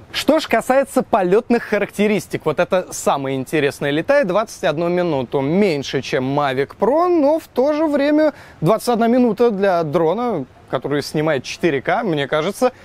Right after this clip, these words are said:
не так и плохо. Плюс максимальная скорость в спорт-режиме — шестьдесят восемь километров. Это реально быстрее, чем Mavic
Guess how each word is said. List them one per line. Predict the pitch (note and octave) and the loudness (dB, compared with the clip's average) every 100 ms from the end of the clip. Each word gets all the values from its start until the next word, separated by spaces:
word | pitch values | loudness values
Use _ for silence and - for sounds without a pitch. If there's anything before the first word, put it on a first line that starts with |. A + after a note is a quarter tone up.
| - - | -20 -2
не | G3 B3 | 2 2
так | A3+ B2 - | 2 -2 -2
и | |
плохо. | F#3+ A3 D#3+ B2 C#3 | -2 0 0 0 -2
Плюс | - A3+ G3 | 0 0 0
максимальная | C#3 C#3 G3 G#3 C4 A#3 A3+ | -4 -4 -2 0 0 0 -2
скорость | - A#3 B3 - - | 0 0 0 -6 -14
в | |
спорт-режиме — | - - G#3+ - F3+ F3+ D#3 B3+ A#3+ - - - - - | -6 0 0 0 0 0 2 4 2 0 -8 -20 -20 -20
шестьдесят | - - D3 B2+ C#3+ - D#3+ D#3 D#3+ - - - | -8 -2 0 0 -4 0 0 0 -2 -12 -14 -2
восемь | D3+ D3+ D#3+ D3+ D#3+ E3 | 2 4 2 0 -2 -2
километров. | D#3+ D3 D#3 F3+ D3+ C#3+ - | 0 0 0 -2 -2 -4 -4
Это | D3+ F3 | -4 -2
реально | G#3 F3+ E3 B3 | 0 0 0 0
быстрее, | A3 G3+ D3+ D3+ | -2 -2 0 0
чем | A#3+ C4 G3+ D3 | 0 -2 -2 0
Mavic | D3 D#3+ | -2 -2